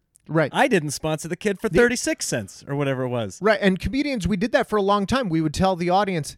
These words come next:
Speaker 1: "These are jokes."
Speaker 2: Right.
Speaker 1: Unfortunately, the phrase, "These are jokes,"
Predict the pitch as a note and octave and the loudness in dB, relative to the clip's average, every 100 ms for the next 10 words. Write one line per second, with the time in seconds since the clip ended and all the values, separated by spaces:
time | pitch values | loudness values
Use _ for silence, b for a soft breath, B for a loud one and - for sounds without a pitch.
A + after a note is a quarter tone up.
0 | - G3+ C#4+ B3 E3 A3+ B3+ G3+ - - | -4 0 2 0 -4 0 0 -2 -12 -16
1 | - - F3 C3+ - E3+ F#3+ - - A3+ | -16 -6 -4 -4 -4 -4 -4 -6 -6 -6
2 | - G3 E3+ C3+ C#3 C3 C3 B2 - - | -6 -6 -6 -4 -6 -4 -4 -8 -12 -20
3 | _ C3 B2 C3 - D#3+ D#3 D#3 B2+ C3+ | _ -12 -8 -8 -4 -2 0 -2 -4 -6
4 | C#3+ D#3 D#3 B2 C3 D3 E3+ - - | -4 -2 -4 -2 -2 -2 -4 -10 -16